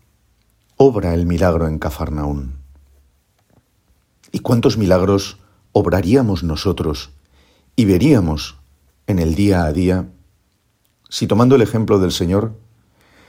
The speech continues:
también cogiéramos de la mano y ayudáramos a levantarse a quienes a nuestro alrededor sufren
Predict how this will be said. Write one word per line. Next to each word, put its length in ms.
también 400
cogiéramos 500
de 80
la 100
mano 420
y 160
ayudáramos 600
a 60
levantarse 760
a 80
quienes 280
a 60
nuestro 320
alrededor 560
sufren 600